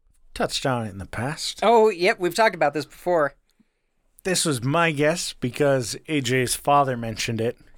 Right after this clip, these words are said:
Speaker 1: when he gave him a little, little sneak preview into this week's episode. And, um, his father said, "Is it Reagan?"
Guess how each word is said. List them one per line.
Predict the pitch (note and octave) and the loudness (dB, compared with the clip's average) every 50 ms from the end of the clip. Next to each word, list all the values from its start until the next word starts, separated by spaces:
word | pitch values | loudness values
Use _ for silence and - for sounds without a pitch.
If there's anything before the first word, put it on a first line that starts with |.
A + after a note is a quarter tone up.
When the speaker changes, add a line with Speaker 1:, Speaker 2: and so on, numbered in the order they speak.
| - - | -18 -8
Speaker 1:
when | A2+ A2 A2+ A2 A2 A2 A2 G#2+ | -6 -4 -2 -2 -2 -2 -2 -2
he | G#2+ F#2+ A#2+ A#2+ | -4 -4 -4 -4
gave | A2 B2+ B2+ A#2 | -2 -2 -2 -2
him | A#2 | -2
a | A2+ | -4
little, | G#2+ G#2+ G#2+ G#2 - - - - | -2 -2 -4 -4 -6 -10 -14 -10
little | - B2+ C3+ C#3 C3+ C3 B2 A2 G#2+ _ _ _ _ _ _ _ _ _ _ _ - | -4 -2 0 2 2 2 2 0 -2 _ _ _ _ _ _ _ _ _ _ _ -8
sneak | - - - - - E3+ D#3+ C#3+ - - | -4 -4 -2 0 0 0 0 0 -2 -2
preview | - F3 E3+ E3 C3+ C3+ C3+ C3 | 0 2 2 2 0 -2 -2 -2
into | B2 A#2+ A#2+ | -2 -2 -2
this | A#2+ B2 A2+ - | -2 -2 -2 0
week's | B2+ A2+ G#2+ - - | -2 -4 -4 -2 -2
episode. | A#2 - - - - A#2 G#2 G2+ G2+ _ _ _ _ _ _ _ _ _ - | -2 -2 -4 -4 -2 -2 -2 -2 -4 _ _ _ _ _ _ _ _ _ -4
And, | D3+ D3 C3+ C3+ C3 B2+ B2+ B2+ B2+ B2+ - - - | -2 0 0 0 0 0 0 0 0 -2 -4 -2 -2
um, | C3 C3 C3 B2+ B2+ B2+ B2 A#2+ A#2+ A#2+ A#2+ A2 - - _ _ _ _ _ _ _ _ _ _ _ _ _ _ _ _ - - | 0 2 2 4 4 2 2 0 -2 -4 -4 -6 -8 -10 _ _ _ _ _ _ _ _ _ _ _ _ _ _ _ _ -20 -8
his | - C#3 G#2+ - - | -6 -6 -4 -4 -6
father | - - F#2 D#2+ D#2 D#2 D#2 | -8 -8 -10 -10 -8 -10 -8
said, | - - - E2 E2 D#2+ D#2+ D2+ D2+ - - _ _ _ _ _ _ _ _ - | -6 -6 -6 -6 -8 -10 -10 -12 -14 -16 -20 _ _ _ _ _ _ _ _ -8
"Is | - D3+ A#2+ | -6 -4 -4
it | G2+ G2 | -2 0
Reagan?" | A#2+ C#3 D#3+ F3+ F#3 G#3+ A3+ A3+ A3 | 2 4 4 4 2 0 0 -2 -4